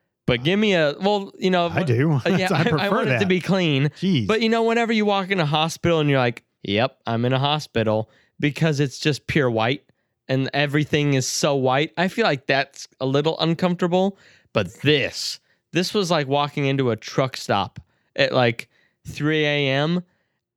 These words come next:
Speaker 1: and you don't look like anybody else, and they all, like, the jukebox stops and they all look at you. I-, it's the same uncomfortableness.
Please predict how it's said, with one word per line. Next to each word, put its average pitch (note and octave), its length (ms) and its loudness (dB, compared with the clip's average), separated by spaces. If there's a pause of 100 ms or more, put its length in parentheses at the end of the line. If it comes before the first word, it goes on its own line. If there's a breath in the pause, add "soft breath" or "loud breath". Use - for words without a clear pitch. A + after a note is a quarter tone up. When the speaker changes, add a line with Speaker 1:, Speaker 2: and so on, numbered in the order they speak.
(140)
Speaker 1:
and C3 140 0
you B2+ 100 2
don't E3 160 0
look F3 200 -2
like E3+ 200 0
anybody E3+ 460 0
else, F#3+ 360 -4 (260)
and B2+ 180 -2
they C3+ 140 2
all, C#3+ 160 2
like, C3+ 160 0
the D#3+ 80 0
jukebox D3+ 580 -2
stops - 520 0
and D3+ 100 2
they C3+ 100 4
all C3 160 2
look C#3 180 0
at - 120 -10
you. A#2 360 0 (400 soft breath)
I-, - 40 2
it's D3 340 0
the D3 100 0
same D3+ 720 2 (180)
uncomfortableness. B2 1120 -2